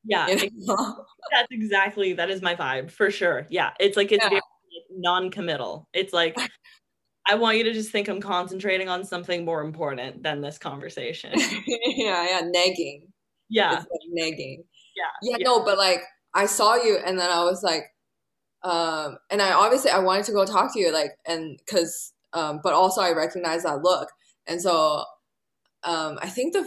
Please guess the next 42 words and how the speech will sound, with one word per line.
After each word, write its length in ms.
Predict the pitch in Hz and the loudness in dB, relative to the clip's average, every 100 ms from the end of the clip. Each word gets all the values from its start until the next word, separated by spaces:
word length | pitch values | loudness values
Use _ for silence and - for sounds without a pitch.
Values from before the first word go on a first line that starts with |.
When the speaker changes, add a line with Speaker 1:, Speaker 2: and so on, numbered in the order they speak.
| - | -2
Speaker 2:
one 160 | 175 208 | -2 -2
of 140 | 233 | -4
the 100 | 240 | -8
first 240 | 233 214 214 | -6 -6 -4
things 200 | 247 262 | -8 -8
we 60 | |
said 200 | 226 269 | -6 -4
was 180 | 277 170 | -2 -4
just 120 | 165 | -6
like, 160 | 160 139 - | -6 -6 -8
"I'm 100 | 180 | -12
tired." 520 | 202 202 226 151 - - _ _ | -6 -2 -2 -2 -6 -14 _ _
Speaker 1:
Yeah. 180 | - 202 | -6 -2
Speaker 2:
We're 40 | 185 | 0
like, 160 | 170 - | -2 -2
"Yeah, 140 | 190 180 | -2 -2
I'm 120 | 202 | -4
tired." 480 | 202 160 139 165 202 _ _ _ _ _ | -2 -2 -2 -10 -16 _ _ _ _ _
And 80 | 196 | 0
Speaker 1:
Like, 0 | |
Speaker 2:
we're 80 | 190 | 2
Speaker 1:
I'm 100 | 208 | 2
Speaker 2:
like, 40 | 196 | 0
"Yeah." 420 | 220 311 - 214 - - 208 | -2 0 -2 -4 -10 -16 -6
Speaker 1:
really 260 | 214 196 214 | 0 2 2
started 320 | 196 175 175 | 2 0 0
complaining 560 | 165 151 147 107 113 - _ - | -8 -6 -8 -8 -14 -20 _ -8
<laughs> 160 | 262 | 0
about, 380 | 302 214 180 175 - - - - 165 | 2 4 2 2 -4 -14 -20 -8 -2
we 60 | |
were 100 | 240 240 | 0 2
all 140 | 240 | 2
walking 320 | 202 202 247 | 2 0 -8
to 60 | 226 | -4
the 100 | 208 | 0
venue, 420 | 202 196 202 202 | 2 4 6 4
people 220 | 208 196 196 | 4 0 0
are 60 | |
excited, 840 | 196 190 - 175 175 175 170 170 175 - _ _ _ _ | 0 -4 0 2 2 4 4 4 0 -8 _ _ _ _
you 140 | 208 | 0
Speaker 2:
Yeah. 0 | |
Speaker 1:
know, 160 | 196 | 2